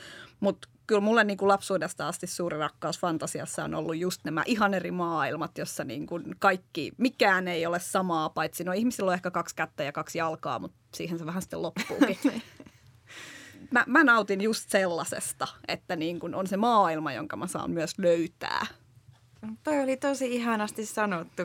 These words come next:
Speaker 2: kylläkin.
Speaker 1: Mutta
Speaker 2: Mutta
Speaker 1: ei kiitos sulle.
Speaker 2: Mutta ei kiitos mulle. Että itelle toi, toi noin paljon sitä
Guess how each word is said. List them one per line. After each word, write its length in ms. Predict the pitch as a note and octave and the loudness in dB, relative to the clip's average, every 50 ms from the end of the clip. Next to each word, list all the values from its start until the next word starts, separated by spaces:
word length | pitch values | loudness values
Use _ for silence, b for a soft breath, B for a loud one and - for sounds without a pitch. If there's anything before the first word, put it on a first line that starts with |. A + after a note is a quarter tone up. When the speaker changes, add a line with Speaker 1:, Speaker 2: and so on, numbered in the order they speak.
| F3 - - | -8 -6 -2
Speaker 2:
kylläkin. 760 | A3 A3 G3+ F#3+ F3+ F3+ F#3 F3+ - G3 F#3 E3+ E3+ F#3 - B B B B | 0 2 2 2 2 2 0 0 -2 -4 -4 -2 -4 -6 -8 B B B B
Speaker 1:
Mutta 300 | B F#3 F3+ F3+ - - | B -2 -2 -2 -2 -2
Speaker 2:
Mutta 360 | - G#3+ G#3 F#3 - - - G#3+ | 0 2 4 4 4 6 8 8
Speaker 1:
ei 140 | G#3+ G3+ F#3 | 8 8 8
kiitos 360 | G#3 G3 F3 F3+ F#3 - - | 6 4 2 2 -2 -4 -2
sulle. 300 | - F#3 E3 C#3+ D3 C#4 | 0 0 0 0 4 6
Speaker 2:
Mutta 260 | D4 D4 C4+ - D#4 | 6 6 6 4 0
ei 400 | - - E4+ E4 C4 A#3 A3+ A3+ | 0 0 2 2 4 2 2 0
kiitos 420 | - D4+ D4 B3+ G#3+ A3 G#3+ - A#3 | 0 0 0 2 2 0 -2 -4 -2
mulle. 720 | G3+ A3+ A#3 A3 G#3 G3+ F#3+ F#3 F3 F3 F3 F3+ F#3+ G#3+ - b b b b b b b b b b b | 0 2 2 4 4 6 6 8 8 8 8 8 6 2 -2 b b b b b b b b b b b
Että 460 | G#3+ G3+ G3 - - - F#3 F3+ - - - _ _ _ - - - | -6 -6 -6 -4 0 2 2 2 2 0 -6 _ _ _ -20 -6 -2
itelle 400 | - C4+ A#3 G3+ G3 G3+ A3 B3 | -2 0 2 2 2 2 2 2
toi, 420 | A#3+ - B3+ B3 A#3+ A#3 A3 G#3+ - _ _ - - _ _ _ _ _ - B B B B B | 0 0 0 2 2 2 0 -2 -6 _ _ -20 -20 _ _ _ _ _ -16 B B B B B
toi 440 | C4+ C4 A#3+ A#3+ A#3 G#3+ G#3 A3 _ _ _ - - A#3+ A#3+ _ _ - | 2 4 4 6 4 4 2 0 _ _ _ -12 -10 -10 -12 _ _ -6
noin 480 | B3 B3 C4+ C#4 C#4 C4 B3+ A#3+ G#3+ | -2 0 2 4 6 6 6 4 4
paljon 460 | - - G#3+ G#3 G3+ G3 F3+ E3+ G3+ A#3 | 4 4 4 6 6 6 6 6 6 4
sitä 340 | - - F3+ E3+ F3 F3+ | 0 -4 -2 0 0 0